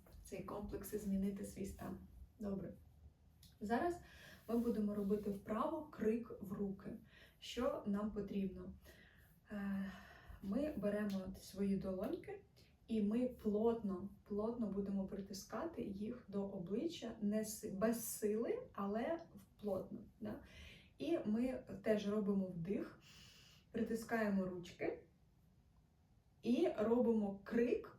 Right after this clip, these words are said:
в ці закриті руки для того, щоб трошечки приглушити і пер-, передня вправа і так може,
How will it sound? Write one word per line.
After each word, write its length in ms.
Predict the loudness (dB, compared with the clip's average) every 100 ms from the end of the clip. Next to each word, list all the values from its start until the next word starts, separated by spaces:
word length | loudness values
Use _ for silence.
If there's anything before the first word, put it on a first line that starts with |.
| -20
в 80 | -4
ці 140 | 0
закриті 480 | 4 4 4 2 4
руки 320 | 4 4 0
для 160 | -2 0
того, 220 | 0 -2
щоб 200 | -2 -6
трошечки 480 | -2 -2 -2 -6 -6
приглушити 760 | 0 0 0 -2 2 4 4 0
і 140 | 2
пер-, 220 | 2 2
передня 360 | 2 2 4 2
вправа 440 | 0 0 2 2
і 80 | 0
так 280 | 0 0 2
може, 480 | 4 4 4 2